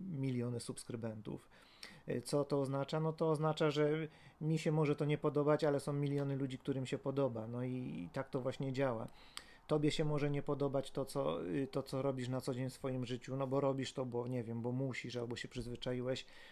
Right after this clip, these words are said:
ale dla kogoś może być to niezwykle ciekawe. I ja też wiem, że, ja nie będę teraz skromny, ale wiem, że wiele osób nie obejrzy tego filmu, wyłączy ten film, wiele osób, wielu osobom się nie spodoba to, co ja pokazuję,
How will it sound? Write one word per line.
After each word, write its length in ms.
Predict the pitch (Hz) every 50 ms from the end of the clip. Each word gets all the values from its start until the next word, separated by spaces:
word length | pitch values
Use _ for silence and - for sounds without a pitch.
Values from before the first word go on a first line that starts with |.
| - -
ale 140 | - 127 139
dla 120 | 131 135 135
kogoś 280 | - - 135 143 131
może 220 | 135 135 127 127 123
być 140 | 123 120
to 120 | - - 135
niezwykle 480 | 131 131 120 113 117 117 - 120 117
ciekawe. 540 | - - 127 - - 107 104 104 - 123 123 120 - - - - - - - - - - - -
I 100 | 151 147
ja 120 | 139 147 147
też 260 | 147 - 170 156 147
wiem, 280 | 127 139 135 131 127 120
że, 200 | 113 127 127 131
ja 120 | 135 139
nie 120 | 143 151
będę 220 | 147 151 151 147 139
teraz 240 | - 143 131 127 -
skromny, 400 | - - 123 131 131 135 139 135
ale 160 | 139 143 131
wiem, 180 | 139 156 143
że 100 | 131 139
wiele 340 | 139 120 139 147 143 139 -
osób 280 | - - - - 139 123
nie 160 | 135 135 135
obejrzy 320 | 135 135 139 135 123 131
tego 240 | - - 120 120 123
filmu, 340 | - - 120 117 117 120 127
wyłączy 500 | 123 113 113 120 120 123 127 127 - 123
ten 200 | - 127 123 123
film, 280 | - - 127 123 120 110
wiele 280 | 117 120 120 120 123
osób, 520 | 120 113 107 - 123 117 - - - 165 143
wielu 260 | 120 120 127 127 135
osobom 340 | 127 - - 113 113 117 110
się 140 | - 127
nie 100 | 123 123
spodoba 480 | 120 - - 147 135 127 127 120 127 113
to, 120 | - 127
co 140 | 117 - 131
ja 100 | 135 -
pokazuję, 500 | - - 131 - 123 110 113 117 120 127